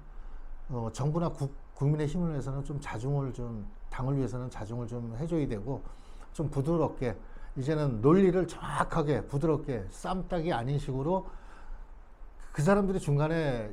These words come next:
야당이 말을 못할 정도로다가 중간에 야-, 말을 못할 정도로 부드럽게 이제는 이렇게 해서 나가야 된다고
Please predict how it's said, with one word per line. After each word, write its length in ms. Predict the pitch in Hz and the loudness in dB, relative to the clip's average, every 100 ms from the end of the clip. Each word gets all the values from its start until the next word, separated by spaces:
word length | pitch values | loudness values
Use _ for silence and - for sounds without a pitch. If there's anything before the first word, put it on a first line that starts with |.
| 117 | 2
야당이 680 | 127 143 160 147 160 143 | 4 6 4 2 2 2
말을 360 | 113 113 135 156 | 0 0 2 2
못할 360 | 110 139 147 147 | 2 0 0 0
정도로다가 600 | 147 123 127 127 139 151 | 0 0 -2 -2 -2 -2
중간에 540 | 135 127 131 160 175 - - - | 0 0 0 0 -2 -4 -6 0
야-, 120 | 127 | 2
말을 340 | 135 127 131 151 | 2 2 2 2
못할 280 | 127 131 | 0 -2
정도로 480 | - 120 123 160 143 | -2 -4 -2 -2 -4
부드럽게 880 | - 113 135 139 139 139 - 170 175 147 - - - | -4 0 2 4 4 2 0 -2 -2 -4 -10 -12 -6
이제는 300 | 123 139 143 | -2 0 2
이렇게 320 | 135 127 - 131 | 2 0 0 -2
해서 320 | 117 143 139 - - - - - - - - - - - - - - - - - - | 0 -4 -4 -8 -10 -12 -12 -10 -8 -8 -10 -10 -10 -10 -10 -10 -10 -10 -10 -12 -6
나가야 340 | 123 120 131 120 | -2 0 0 0
된다고 480 | 113 104 104 120 | -2 -4 -6 -6